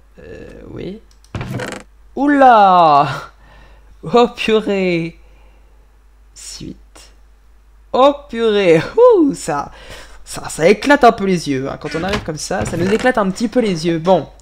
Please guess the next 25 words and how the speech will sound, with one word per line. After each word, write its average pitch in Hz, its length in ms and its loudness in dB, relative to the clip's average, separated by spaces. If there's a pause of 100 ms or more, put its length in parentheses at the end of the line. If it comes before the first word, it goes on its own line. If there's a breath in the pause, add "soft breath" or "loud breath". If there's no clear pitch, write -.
(540 loud breath)
Alors, 165 320 0 (100)
ouais, 190 280 0
j'espère 220 460 -6
que - 40 -16
t'as 196 120 -2
encore 202 180 -6
les 214 100 0
diamants. 190 680 -4
D'accord. 185 720 -2 (1700 loud breath)
Ok, 202 380 -4
donc 151 180 -8
ça 175 200 -2
annonce, 196 760 -6
euh, 170 220 -2
qu'il 175 180 -6
va 180 100 -2
falloir 214 400 -8
qu'on 185 160 -10
se - 160 -10
crafte - 560 -10
des 165 160 -6
trucs - 380 -10
en 160 80 -6
diamant. 180 1000 -8
D'accord. 151 720 -12